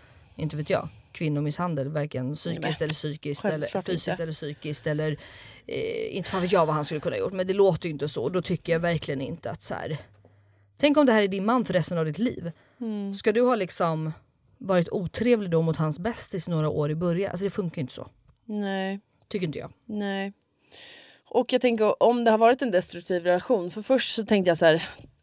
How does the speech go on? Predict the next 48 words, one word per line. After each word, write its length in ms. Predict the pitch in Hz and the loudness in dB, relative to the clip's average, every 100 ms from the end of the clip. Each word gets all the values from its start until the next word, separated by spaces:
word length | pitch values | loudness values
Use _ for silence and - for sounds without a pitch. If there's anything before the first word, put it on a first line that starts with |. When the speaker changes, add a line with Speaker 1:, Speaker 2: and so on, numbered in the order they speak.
| - | -14
Speaker 2:
hennes, 560 | - 208 208 220 - - | -4 0 0 0 -2 -2
hon 180 | 208 196 | -2 0
som 100 | 185 | -2
skrev 160 | 202 | -2
in, 120 | 208 196 | 0 2
hennes 260 | 196 202 | 2 0
bästa 180 | 214 208 | -2 -2
tjejkompis 500 | 202 185 180 - 165 | -2 -2 -4 -4 -4
kanske 240 | - 165 | -4 -4
kommer 260 | 170 190 165 | -4 -4 -4
komma 240 | 165 180 | -2 -2
över 160 | 160 156 | -2 0
det 60 | 160 | 0
här 300 | 156 156 165 | 2 0 -2
så 180 | - 175 | -6 -6
fort 200 | 180 - | -6 -6
hon 80 | |
träffar 180 | 170 160 | -6 -4
en 80 | 160 | -4
ny 100 | 156 | -6
partner. 500 | 160 214 175 147 123 | -2 -2 -2 -6 -4
Men 220 | 170 175 | -4 -2
har 120 | 180 | -2
man 160 | 170 175 | -2 0
varit 200 | 175 180 | -2 -2
i 20 | |
en 80 | 180 | -2
destruktiv 420 | 196 - 175 160 | -2 -4 -4 -4
relation 420 | 160 165 160 156 | -2 -2 -2 -2
så 160 | 160 175 | -4 -6
vet 220 | 170 175 | -4 -4
man 120 | 156 | -4
ju 60 | 156 | -6
att 200 | - 156 | -6 -10
det 80 | 165 | -10
dröjer 320 | 165 180 165 | -2 2 2
ofta 180 | 160 165 | -2 -4
längre 280 | 160 156 156 | -4 -2 -4
än 60 | |
så. 280 | 151 185 - - _ _ _ _ - - - - _ _ _ _ _ - 196 | -4 -4 -6 -10 _ _ _ _ -18 -16 -14 -18 _ _ _ _ _ -16 -2
Man 180 | 196 190 | 2 2
släpper 340 | - 180 - | 2 -2 -2
inte 220 | 175 160 | -4 -2
över 120 | 156 | -2
en 60 | 165 | -2
natt, 280 | 180 - - | -2 -4 -10
liksom. 360 | - - 78 190 | -12 -6 -6 -4
Speaker 1:
Nej. 460 | 262 233 214 202 | -4 -4 -4 -6